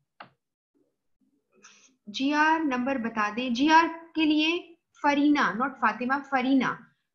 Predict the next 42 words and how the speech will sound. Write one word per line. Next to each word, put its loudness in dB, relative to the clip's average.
फरीना, 2
आप 4
मुझे 0
message -6
कीजिए, -6
आपके 2
पास -2
screen -8
पे -4
नंबर -2
आ 0
रहा -10
है -16
और -2
आपको 0
मैं -4
आगे -4
guide -8
करती -18
हूँ। -20
जी, 0
बस 0
खत्म -2
हो 2
गया -2
हमारा 0
आज 0
का, -6
यानी -4
आज 0
सारे -2
सवालों 0
के -2
लिए -2
time -2
काफी -4
बचाया -4
हुआ -6
था। -6
अब 0
आपको 2
तीन 0